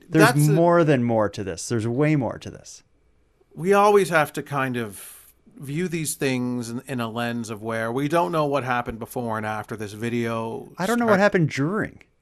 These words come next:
Speaker 2: Yeah, that's also true. <laughs> I don't know what happened
Speaker 1: <laughs> It's just
Speaker 2: during
Speaker 1: like, it's
Speaker 2: either.
Speaker 1: biz-,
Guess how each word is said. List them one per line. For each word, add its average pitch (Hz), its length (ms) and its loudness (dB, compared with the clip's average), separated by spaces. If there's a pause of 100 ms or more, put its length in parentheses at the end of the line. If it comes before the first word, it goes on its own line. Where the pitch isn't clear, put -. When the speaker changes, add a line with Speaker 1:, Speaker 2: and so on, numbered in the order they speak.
(520)
Speaker 2:
Yeah, 127 260 -2
that's 120 220 -6
also 101 320 -10
true. 101 260 -12
<laughs> 101 40 -10
I 123 80 -6
don't 113 160 -6
know 131 140 2
what 156 140 -2
happened 147 340 -4
Speaker 1:
<laughs> - 20 8
It's - 80 2
just 190 240 2
Speaker 2:
during 185 160 4
Speaker 1:
like, 180 80 4
it's 127 80 -2
Speaker 2:
either. 131 140 -2
Speaker 1:
biz-, 139 220 0